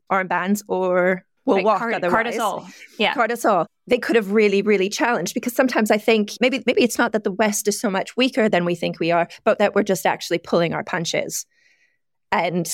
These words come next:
Speaker 1: some of our institutions, I think it's fair to say, are too swayed by the money that certain regimes are willing to offer. I mean, I know, Katie, you've, you've talked about this in, in the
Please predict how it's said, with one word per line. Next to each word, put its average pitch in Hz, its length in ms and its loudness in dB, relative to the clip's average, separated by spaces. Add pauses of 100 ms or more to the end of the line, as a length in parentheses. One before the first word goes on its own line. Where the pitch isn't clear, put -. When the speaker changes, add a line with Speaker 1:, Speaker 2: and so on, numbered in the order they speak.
(140)
Speaker 1:
some 233 220 2
of 208 80 -2
our 196 140 4
institutions, 170 640 -2
I 165 80 0
think 165 160 -4
it's - 100 -8
fair 147 140 -2
to - 60 -12
say, 160 120 -2
are 156 60 -2
too - 220 -2
swayed 160 500 -2
by 160 460 0 (180)
the 190 120 2
money 170 500 0 (760)
that - 140 0
certain 165 520 -2 (400)
regimes 170 720 0 (300)
are 160 140 0
willing 165 280 0
to - 100 -6
offer. - 420 -2 (380)
I 220 60 4
mean, 208 180 -2
I 135 100 -2
know, 190 140 0
Katie, 180 440 -4
you've, 180 360 -8
you've 233 200 -8
talked 160 240 -4
about - 180 -8
this - 180 -6
in, 165 120 -4
in 165 260 0
the 156 120 -4